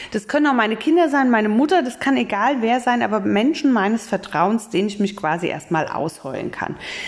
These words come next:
damit ich weiß, okay, da ist jemand, der fängt mich auf, so wie ich bin, und das wird erstmal auch angenommen. Das ist für mich ganz wichtig. Guck da mal für dich hin,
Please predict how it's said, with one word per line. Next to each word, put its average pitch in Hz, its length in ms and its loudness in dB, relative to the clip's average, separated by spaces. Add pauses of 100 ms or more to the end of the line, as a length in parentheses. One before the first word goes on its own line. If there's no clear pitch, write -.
(180)
damit 202 320 2
ich - 220 -4
weiß, 175 440 -2 (540)
okay, 185 420 -4
da 180 80 0
ist - 260 -4
jemand, 202 340 0
der 180 120 -2
fängt 247 420 -4
mich - 320 2
auf, 165 640 2
so 185 400 0
wie 196 80 2
ich - 240 -4
bin, 160 280 2
und - 520 -2
das 170 240 -2
wird 175 240 0
erstmal 160 480 -2
auch 151 180 -6
angenommen. 151 540 0
Das 214 180 0
ist 240 140 -6
für 190 140 0
mich 240 340 2
ganz 202 320 -4
wichtig. - 400 -8 (420)
Guck 302 220 -2
da 311 100 2
mal 262 160 2
für 247 180 -2
dich 285 360 -2
hin, 311 280 2